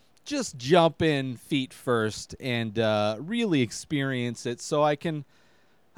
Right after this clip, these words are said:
accurately talk shit about it later. So if you are a fan of the Twilight movies,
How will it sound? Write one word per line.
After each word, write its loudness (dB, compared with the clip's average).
accurately 2
talk -2
shit 0
about 0
it -4
later. -4
So 6
if -4
you 4
are 8
a 6
fan 4
of 0
the -2
Twilight 4
movies, -2